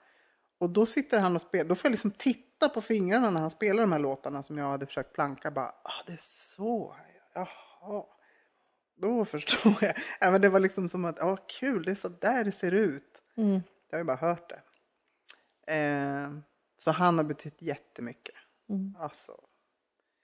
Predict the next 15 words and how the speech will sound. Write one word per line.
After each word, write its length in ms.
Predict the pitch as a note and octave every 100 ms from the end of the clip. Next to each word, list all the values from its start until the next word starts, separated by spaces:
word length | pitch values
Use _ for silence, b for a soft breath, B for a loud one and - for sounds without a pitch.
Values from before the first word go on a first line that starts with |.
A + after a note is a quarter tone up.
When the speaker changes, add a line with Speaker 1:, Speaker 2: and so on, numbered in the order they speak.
| _ _ _ -
Speaker 1:
han 180 | D3
är 380 | D3+ C#3 B2+ B2+ _
fantastisk. 880 | - B2 - - - - _ - _ _ -
Det, 120 | E3+
det 300 | D#3 F3+ F3
är 60 |
en 80 | E3+
sån 140 | D#3 D#3
här 80 |
person 380 | C#3+ D3 D#3+ D3+
som 160 | D3 D#3
jag 120 | D3
kan 140 | D#3
höra 320 | D3+ D#3 D3 C#3+
liksom 360 | C#3 - C3+